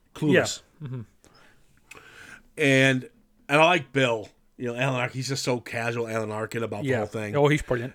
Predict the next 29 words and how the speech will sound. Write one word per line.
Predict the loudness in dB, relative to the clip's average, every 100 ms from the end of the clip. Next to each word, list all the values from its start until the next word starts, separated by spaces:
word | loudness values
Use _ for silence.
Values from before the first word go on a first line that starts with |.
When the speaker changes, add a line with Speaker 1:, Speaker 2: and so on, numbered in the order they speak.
| _
Speaker 1:
And | -8 -4 0 2 2 2 -2 -4 -4
Speaker 2:
<laughs> |
Speaker 1:
yeah, | 0 2 2 -2 -8 _ _
he | 0 2
is. | 2 0
He, | -4
he's | -4 -8 -2
so | 0
good | 2 0
as | 0
the | -2
guy | 0 0
who |
doesn't | 0 -4
really | -4 2
Speaker 2:
Yeah. | 2 2
Speaker 1:
care. | 0 -6 -12 _ _
Speaker 2:
As | -4 -4
a |
sort | 2 4
of | 4
grumpy, | 2 2 2 0
sort | 0 0
of | 0 2
dad | 4 4 2 -2 -6
type | -2 -2 0
character. | 0 2 0 -4 _ _ _ _ _ -20 _ _
Speaker 1:
Yeah. | -8 -2 2 2 2 0 2 2
<laughs> | 0